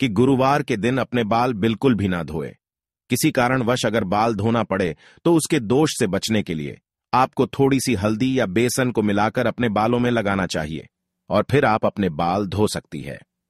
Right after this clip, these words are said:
शुक्रवार के दिन सुहागिन स्त्रियां अपने बाल धो सकती हैं, लेकिन जिन स्त्रियों को पुत्र की कामना हो या जिनके पुत्र हो,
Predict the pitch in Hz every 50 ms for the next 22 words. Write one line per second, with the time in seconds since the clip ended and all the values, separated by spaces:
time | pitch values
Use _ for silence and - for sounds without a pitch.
0 | _ _ _ _ _ - - - 175 - 143 147 135 139 143 151 160 - - 120
1 | 98 117 135 143 131 - 123 98 104 107 107 117 127 123 - - - 110 117 120
2 | 117 - - - 127 127 127 98 80 95 101 107 110 110 95 78 90 113 107 -
3 | 92 - - - 78 71 73 65 - - _ _ _ _ _ _ - 117 139 147
4 | - 175 156 127 160 175 175 - - 135 131 135 131 120 - 131 - - 131 -
5 | - 127 - 131 113 - 107 98 101 104 107 101 95 117 127 113 90 - _ _
6 | _ - 90 117 113 104 120 120 113 - 123 - 180 196 - - 101 73 82 65
7 | - -